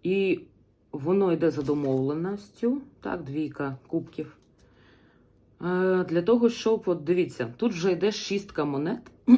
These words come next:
<clears throat> і зірка. І до цього ми з вами, м, розглядали, що буде перекидуватись м'ясце більше, ну, в сторону Донбасу. Ми маємо тут ситуацію,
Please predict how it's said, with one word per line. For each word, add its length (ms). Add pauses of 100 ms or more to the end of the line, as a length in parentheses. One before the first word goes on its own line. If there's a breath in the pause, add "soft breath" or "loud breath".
<clears throat> 400
і 100
зірка. 480 (680 loud breath)
І 80
до 80
цього 320
ми 80
з 60
вами, 280 (360)
м, 360
розглядали, 800
що 480
буде 280
перекидуватись 1000
м'ясце 800 (2000 soft breath)
більше, 760
ну, 220
в 60
сторону 360
Донбасу. 640 (1900 loud breath)
Ми 160
маємо 440
тут 200
ситуацію, 800